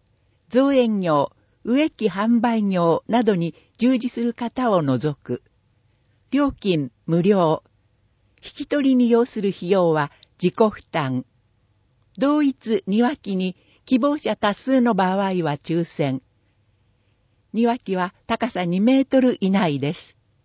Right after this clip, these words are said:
申し込み問い合わせ、一月十二日木曜から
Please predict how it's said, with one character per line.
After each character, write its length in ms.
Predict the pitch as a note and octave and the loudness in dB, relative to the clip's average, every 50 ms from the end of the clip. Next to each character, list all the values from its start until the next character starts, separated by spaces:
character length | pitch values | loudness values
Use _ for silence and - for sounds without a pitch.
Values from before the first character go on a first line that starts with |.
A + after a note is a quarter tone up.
| _ _ _ _ _ _ _ _ _ _ _ _ _ _ _ _ _ _ _ _ _ _ _ _ _ _ - | _ _ _ _ _ _ _ _ _ _ _ _ _ _ _ _ _ _ _ _ _ _ _ _ _ _ -2
申 180 | G#3 B3 C4+ - | 0 0 0 0
し 100 | - - | -2 -8
込 120 | - A3+ A3 | -6 -4 -4
み 220 | G3+ G3 F3+ - _ - | -4 -4 -6 -8 _ -6
問 220 | - F#3+ G3+ G#3 | -4 -2 0 0
い 80 | G#3 G3 | 0 0
合 80 | F3 | 0
わ 120 | D#3+ E3+ G3 | -2 -2 -6
せ、 300 | - - D#3+ D3 C#3 _ _ _ _ _ _ _ _ _ | -6 -8 -8 -8 -8 _ _ _ _ _ _ _ _ _
一 280 | - G3 - - C#4 | -10 -10 -4 -2 0
月 300 | C4+ C#4+ - - A#3+ A#3+ G3 | 0 0 -2 -4 -6 -8 -2
十 260 | G3 C#4 C#4 B3+ A#3 | 0 2 2 2 2
二 200 | G3 F3 F3 F3+ | 0 0 -2 -2
日 440 | F3+ F#3 F3+ _ _ - D#3+ - _ - | -2 -2 -4 _ _ -10 -10 -10 _ -6
木 320 | F3 F#3 F#3 - - C4 | -4 -4 -4 -2 -2 0
曜 200 | B3+ B3 A#3+ A#3 | 2 2 2 0
か 180 | A#3 - G3+ F3+ | -2 -4 -6 -4
ら 200 | E3 D#3 D#3 - | -2 -2 -4 -4